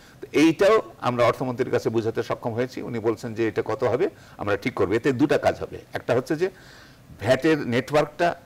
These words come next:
একেবারে উপজেলা পর্যন্ত, গ্রাসরুট পর্যন্ত চলে যাবে, এখানে কেউ এটা বহন করতে পারবে সবাই,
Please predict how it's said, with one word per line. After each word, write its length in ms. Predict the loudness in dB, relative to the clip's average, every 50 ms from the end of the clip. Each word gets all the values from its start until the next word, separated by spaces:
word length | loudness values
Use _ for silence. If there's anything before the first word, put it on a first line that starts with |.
| -16 -14 -14
একেবারে 440 | -14 -14 -6 -2 2 4 6 6 6
উপজেলা 360 | 6 6 4 4 4 2 2
পর্যন্ত, 360 | 0 0 -2 -2 0 0 0
গ্রাসরুট 380 | 2 2 2 2 2 0 -4 -2
পর্যন্ত 400 | 0 0 0 0 0 0 0 0 0 2
চলে 200 | 2 4 4 4
যাবে, 280 | 4 4 2 2 0 0
এখানে 300 | -2 -2 0 0 -2 -2
কেউ 220 | 0 0 0 0 -2 -2 -2
এটা 160 | 0 2 2
বহন 220 | 4 4 4 4 2
করতে 260 | 0 -2 -2 -4 -4
পারবে 200 | -2 -2 -4 -4
সবাই, 300 | -4 -2 -2 -2 -2